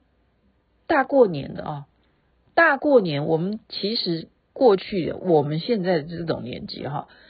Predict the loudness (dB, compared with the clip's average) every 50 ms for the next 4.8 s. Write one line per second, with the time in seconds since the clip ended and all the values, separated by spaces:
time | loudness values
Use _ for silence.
0 | _ _ -6 -4 -4 -4 -2 _ -2 0 0 0 0 -2 -2 -4 -4 -6 -4 -4
1 | -4 -4 -4 -4 -2 -2 0 0 0 0 -2 -4 -6 -8 -8 -6 -4 -4 -4 -6
2 | -6 -8 -4 0 2 2 2 2 0 -2 -4 -4 -8 -10 -6 -6 -4 -4 -4 -4
3 | -4 -6 -6 -6 -6 -4 -4 -4 -4 -6 -8 -4 -2 -2 -2 -2 -2 -6 -6 -6
4 | -8 -10 -10 -8 -6 -6 -6 -8 -8 -10 -12 -14 -14 -18 -20